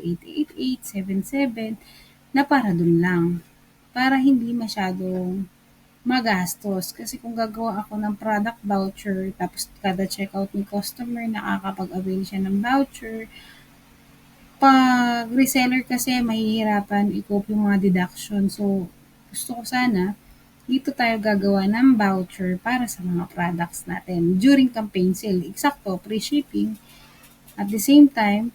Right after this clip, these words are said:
dito lang gagana yung voucher mo. So, ito na yung Shopee campaign.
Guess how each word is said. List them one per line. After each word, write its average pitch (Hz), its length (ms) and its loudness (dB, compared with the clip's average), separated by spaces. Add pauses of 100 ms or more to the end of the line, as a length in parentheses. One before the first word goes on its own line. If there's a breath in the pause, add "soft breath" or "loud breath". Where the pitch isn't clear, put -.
(1400)
dito 294 240 4
lang 247 160 2
gagana 196 400 2
yung 190 240 4
voucher 165 480 -4
mo. 160 400 -6
So, - 320 -6 (720)
ito 233 240 2
na 254 160 8
yung 262 480 4 (400)
Shopee 214 320 -6
campaign. 196 640 -2